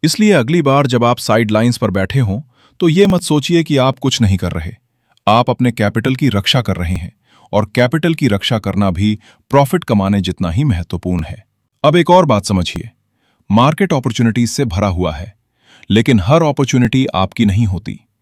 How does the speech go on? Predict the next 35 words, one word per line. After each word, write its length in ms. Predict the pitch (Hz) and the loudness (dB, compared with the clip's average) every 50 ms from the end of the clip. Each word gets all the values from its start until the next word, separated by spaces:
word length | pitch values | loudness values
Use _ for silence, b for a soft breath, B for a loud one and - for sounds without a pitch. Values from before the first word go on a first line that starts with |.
| _ _ _ _ _ _ | _ _ _ _ _ _
ये 140 | 117 131 143 | 2 2 2
स्वीकार 460 | 135 - 135 127 113 - 131 143 151 | 2 2 2 2 4 2 2 0 0
करना 280 | 123 131 120 120 117 110 | -2 -2 -2 0 -2 0
कठिन 320 | - 104 95 - 127 120 | -2 -2 -2 0 0 0
है, 200 | 92 85 80 - _ _ _ _ _ _ - | 0 -2 -6 -12 _ _ _ _ _ _ -4
क्योंकि 240 | 120 113 - 135 107 | -2 0 0 0 0
हमारा 360 | 90 95 95 95 101 110 113 - - | 0 2 0 2 2 0 0 0 0
ईगो 260 | 110 - 107 135 135 | 0 2 2 2 2
हमें 240 | 110 107 101 101 101 | 2 2 0 0 0
कहता 320 | - 92 87 - - 120 | -2 -4 -2 -2 -2 -2
है, 220 | 98 92 85 - _ _ _ _ _ _ _ - | -2 -4 -8 -12 _ _ _ _ _ _ _ -2
"ये 120 | 101 127 131 | 2 2 4
move 360 | 113 104 123 151 160 139 120 | 4 4 4 2 2 2 2
मैं 160 | 120 120 113 | 2 2 2
miss 300 | 98 92 110 120 - - | 2 2 0 0 0 -2
नहीं 180 | 104 95 104 101 | -2 -2 -2 -2
कर 120 | - 90 | -4 -4
सकता।" 420 | - - 85 - - - - - _ _ _ _ _ _ _ _ _ _ - | -6 -8 -10 -10 -12 -14 -14 -16 _ _ _ _ _ _ _ _ _ _ -2
लेकिन 300 | 107 127 160 - 208 202 | 2 2 2 2 2 2
एक 120 | 202 190 - | 0 0 -2
सफल 340 | - 156 143 - 196 190 | -2 -2 0 2 2 0
trader 340 | 147 - 131 127 123 139 120 | 2 2 2 2 4 2 2
जानता 400 | 98 107 95 90 92 92 - 139 | 2 2 0 0 0 0 0 0
है 280 | 117 92 82 67 - - b b b b b b | 0 0 -2 -6 -10 -16 b b b b b b
कि 100 | - 185 | -2 0
उसे 240 | 190 180 - 196 180 | 0 0 2 0 0
हर 280 | 131 - - 143 185 180 | 0 0 2 2 2 4
move 280 | 151 135 143 151 151 | 4 2 2 2 2
नहीं 200 | 135 117 143 170 | 2 2 2 2
चाहिए, 420 | 156 135 101 82 87 90 - 107 - _ _ _ _ _ _ _ - | 2 0 -2 -2 -4 -6 -8 -10 -14 _ _ _ _ _ _ _ -6
उसे 220 | 120 117 - 135 | -4 0 0 0
सिर्फ 340 | 117 - 147 147 147 - - _ _ _ | 0 2 2 0 0 0 -6 _ _ _
सही 400 | - - - - 156 143 180 185 | -16 -6 0 2 2 4 4 4
move 180 | 147 120 101 98 | 4 4 2 0
चाहिए। 500 | 87 - - 90 80 85 80 - - 104 | 0 -2 -4 -4 -4 -6 -8 -10 -12 -16